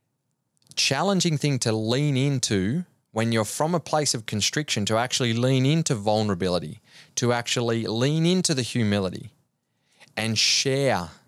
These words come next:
what's going on in here, in your mind,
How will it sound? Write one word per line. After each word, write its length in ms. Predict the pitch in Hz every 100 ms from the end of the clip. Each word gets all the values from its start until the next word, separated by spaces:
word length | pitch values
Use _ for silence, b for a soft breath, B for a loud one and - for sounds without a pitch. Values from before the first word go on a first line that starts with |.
| _ _ -
what's 300 | 104 117 -
going 340 | 120 113 107
on 440 | 110 110 101 92 92 _
in 180 | 110 98
here, 400 | 87 107 98 - _ _ _ _ _ _ _ _ _
in 220 | 110 113
your 180 | 110 107
mind, 680 | 101 101 104 90 82 95